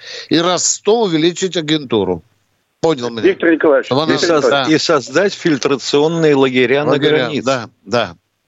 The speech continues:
Speaker 2: Виктор Николаевич, а почему мы не можем сделать ответку, ответку, чтоб там эти, э, поняли, что, э, мы зачем нам ловить? Мы должны сделать хорошую ответку, чтобы там разведка поняла, что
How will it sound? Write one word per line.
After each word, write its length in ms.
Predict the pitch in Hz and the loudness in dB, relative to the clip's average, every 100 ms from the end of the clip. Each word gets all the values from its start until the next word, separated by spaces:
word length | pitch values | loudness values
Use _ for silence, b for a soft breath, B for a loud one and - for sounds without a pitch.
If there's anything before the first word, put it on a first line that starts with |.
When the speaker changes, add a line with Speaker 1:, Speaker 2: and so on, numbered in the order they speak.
| - | -4
Speaker 2:
Виктор 260 | 160 180 180 | 0 2 2
Николаевич, 320 | 156 143 - B - | 2 2 0 B -4
а 200 | 196 - _ - | -2 -2 _ -2
почему 380 | - 220 247 | -2 2 4
мы 220 | 226 202 208 | 4 2 2
не 140 | 190 | 2
можем 460 | 190 202 170 127 - B B | 6 6 4 0 -4 B B
сделать 520 | - 117 202 180 147 - | -4 2 4 4 -2 -2
ответку, 600 | 165 - 170 226 254 - 147 | -2 -2 0 0 0 0 0
ответку, 520 | - 139 113 113 - B B | 4 2 2 -2 -4 B B
чтоб 200 | 175 151 | -2 0
там 220 | 202 220 - | 0 -2 2
эти, 280 | 175 175 156 | 0 4 4
э, 480 | 147 117 117 101 98 b b _ _ - | 4 4 4 2 0 b b _ _ 2
поняли, 540 | 185 160 135 127 - _ _ | 2 4 0 0 -4 _ _
что, 380 | - 143 120 - B B | -2 2 2 0 B B
э, 200 | - 117 - | 0 0 2
мы 180 | 143 143 | 2 4
зачем 240 | 185 226 | 0 0
нам 160 | 175 156 | 2 4
ловить? 320 | 208 170 - | 2 0 -2
Мы 200 | 104 165 | 0 2
должны 320 | 190 180 202 165 | 2 2 2 4
сделать 280 | 190 170 | 2 2
хорошую 360 | 185 196 196 185 | -2 0 0 0
ответку, 240 | 185 214 - | 2 0 0
чтобы 140 | 131 | 0
там 140 | 156 151 | 0 2
разведка 320 | 143 165 151 | 0 0 0
поняла, 300 | - 151 120 | 0 2 2
что 160 | - | 0